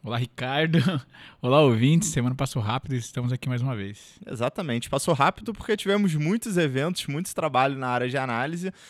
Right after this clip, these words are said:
Speaker 2: Semana marcada principalmente por decisões políticas monetárias, né? Tivemos, inclusive, a chamada super quarta-feira com decisão de juros nos Estados Unidos, decisão do fonc,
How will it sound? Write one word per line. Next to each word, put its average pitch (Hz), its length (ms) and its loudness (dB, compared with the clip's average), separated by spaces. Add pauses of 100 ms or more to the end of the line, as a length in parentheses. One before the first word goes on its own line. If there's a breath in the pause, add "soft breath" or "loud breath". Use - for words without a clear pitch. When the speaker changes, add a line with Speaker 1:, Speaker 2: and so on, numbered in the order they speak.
(140 loud breath)
Speaker 2:
Semana 123 360 -2
marcada 127 560 0
principalmente 123 640 -4
por 127 180 -4
decisões 131 800 -2
políticas 117 500 -8
monetárias, 113 640 -4
né? 113 140 -6
Tivemos, 117 560 -8 (340 loud breath)
inclusive, 123 580 -4
a 127 60 0
chamada 120 400 -2
super - 560 -4
quarta-feira 135 760 -4 (340 soft breath)
com 120 180 -4
decisão 123 640 -4
de 143 220 -2
juros 123 400 -2
nos 160 380 0
Estados 139 420 -2
Unidos, 120 380 -6
decisão 110 440 -6
do 117 120 -8
fonc, 147 560 -8